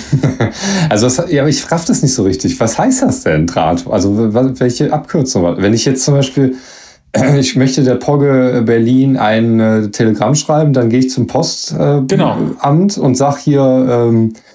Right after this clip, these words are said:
Speaker 1: keine Ahnung, zehn Regenschirme. Nee, was haben die hergestellt? Regenschirme, ne?
Speaker 2: Genau, du sagst dann einfach zehn
Speaker 1: Zehn
Speaker 2: Regenschirme
Speaker 1: Regenschirme,
Speaker 2: an Pogge
Speaker 1: Stop,
Speaker 2: Berlin.
Speaker 1: äh, es regnet schon wieder, Stopp. Und dann sage ich an Pogge Berlin. So, und dann guckt der,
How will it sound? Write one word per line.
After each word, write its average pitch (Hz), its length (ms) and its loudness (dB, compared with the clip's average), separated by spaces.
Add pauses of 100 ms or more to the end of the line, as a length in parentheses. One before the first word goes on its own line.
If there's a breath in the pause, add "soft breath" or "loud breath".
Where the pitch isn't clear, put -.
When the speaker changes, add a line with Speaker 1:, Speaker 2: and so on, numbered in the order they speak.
(520 loud breath)
Speaker 1:
keine 123 220 0
Ahnung, 117 500 2
zehn 127 300 2
Regenschirme. 123 840 2
Nee, 113 120 2
was 113 120 0
haben 127 120 2
die 131 80 4
hergestellt? 135 520 0
Regenschirme, 98 500 0
ne? 104 300 0 (500)
Speaker 2:
Genau, 156 280 0
du 123 80 -4
sagst 156 260 -2
dann 160 80 -2
einfach 156 360 -2
zehn 156 240 -2
Speaker 1:
Zehn 135 80 0
Speaker 2:
Regenschirme 147 420 2
Speaker 1:
Regenschirme, 156 400 2
Speaker 2:
an 143 60 2
Pogge 131 100 2
Speaker 1:
Stop, 165 300 0
Speaker 2:
Berlin. 127 340 0
Speaker 1:
äh, 123 240 2
es 117 180 -4
regnet 147 300 0
schon 107 160 -2
wieder, 107 180 2
Stopp. - 480 -4 (100)
Und 120 120 0
dann 113 120 2
sage 123 240 2
ich 110 120 -4
an 110 140 0
Pogge 120 240 0
Berlin. 104 460 0 (360 loud breath)
So, 110 140 2
und 101 100 2
dann 101 100 0
guckt 147 220 -2
der, 113 160 0